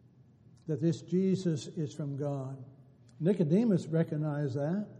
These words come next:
No man could do these things except God be with him.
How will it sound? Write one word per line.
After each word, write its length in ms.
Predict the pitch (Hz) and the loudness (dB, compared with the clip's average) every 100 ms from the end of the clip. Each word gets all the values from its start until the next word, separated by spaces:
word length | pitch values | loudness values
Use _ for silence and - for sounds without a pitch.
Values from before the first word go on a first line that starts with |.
| - - - - - - - - - - - - - | -20 -20 -20 -20 -20 -20 -20 -20 -20 -20 -20 -10 2
No 140 | 175 | 6
man 260 | 185 208 196 | 8 8 6
could 120 | 180 | 6
do 180 | 214 262 | 6 6
these 240 | 202 175 | 4 2
things 340 | - 170 185 185 | 2 2 4 0
except 440 | 180 208 196 160 | 0 0 0 0
God 340 | 156 202 190 156 | 0 0 0 2
be 140 | 240 | 4
with 320 | 240 294 294 | 4 2 0
him. 200 | 262 156 | -2 -2